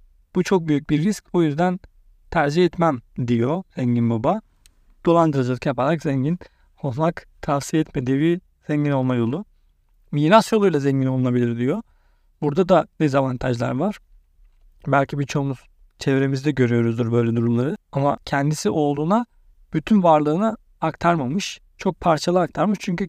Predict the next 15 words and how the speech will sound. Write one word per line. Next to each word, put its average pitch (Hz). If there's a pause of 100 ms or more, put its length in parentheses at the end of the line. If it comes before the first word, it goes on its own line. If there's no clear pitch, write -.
kendi 170
payı 180
olmadığını 165
düşünmesine 131 (480)
sebep 131
olacak. 123 (140)
Ve 170
kendisi 165 (500)
olmasa 185
da 156
bu 147 (140)
varlık 143
zaten 165
olabileceği 147
için 240